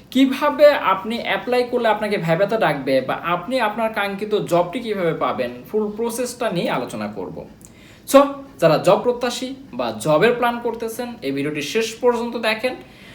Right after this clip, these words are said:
আপনারা আপনার কাঙ্ক্ষিত জবটি পেতে আমি মনে করি যে এই ভিডিওটি আপনার অনেক কাজে লাগবে। আপনার হয়তো বা বিডি জবসে একটি অ্যাকাউন্ট আছে, আপনি অ্যাপ্লাই করতেছেন।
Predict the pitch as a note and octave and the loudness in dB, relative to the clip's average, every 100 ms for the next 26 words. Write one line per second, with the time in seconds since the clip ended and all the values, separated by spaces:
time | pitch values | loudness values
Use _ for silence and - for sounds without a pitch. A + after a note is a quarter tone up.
0 | - - - D3+ A3 B3 B3 C4+ - - | -20 -4 -2 -2 -2 0 4 4 2 -2
1 | F3 F3+ C#4 C4+ C4+ A#3+ A3+ A3+ A3 G3 | -6 -2 -2 -2 0 -2 -2 -2 0 0
2 | C#3 F3+ G3 - - C4 G3+ - C#3 C3+ | 2 0 0 0 -4 0 0 0 -2 -4
3 | - - G#3+ C4+ G3+ D#3 - B2 G#2+ A2 | -4 -4 -2 0 0 -2 -2 -4 -4 -6
4 | - - A2+ B2+ - F#3+ C4+ A3 G#3 F#3+ | -10 -16 -8 -8 -4 0 2 0 -2 -2
5 | E3+ E3+ - F3 - - D3+ D#3 - A2+ | -2 -4 -4 -6 -8 -6 -4 -4 -6 -6
6 | F#2+ F#2+ - - - - - F#3 A3 C4 | -6 -8 -12 -16 -20 -20 -4 -2 2 0
7 | C4+ C4+ A#3 G#3 A3 A3 G#3+ A#3+ B3 E3 | 2 2 2 0 0 0 0 0 -2 2
8 | F3 F3+ F#3+ G3 B2 A2 B2+ A2+ A#2 C3+ | 2 2 0 0 -2 -2 -4 -4 -4 -2
9 | E3+ E3 D3+ E3 F#3 E3+ D3+ A2 G#2 - | -2 0 0 0 2 2 0 -6 -8 -8